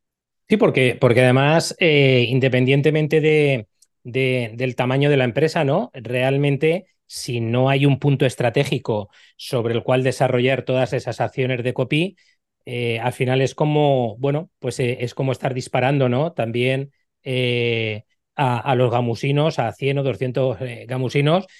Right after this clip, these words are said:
sin tener claro hacia dónde, a dónde, hacia dónde se va, ¿no?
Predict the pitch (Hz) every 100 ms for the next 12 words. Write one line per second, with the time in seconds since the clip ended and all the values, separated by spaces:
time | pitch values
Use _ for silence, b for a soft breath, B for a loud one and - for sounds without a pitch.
0 | b - 123 117 123 127 135 127 135 143
1 | 143 139 127 117 127 131 131 135 120 131
2 | 127 113 - 110 139 120 135 185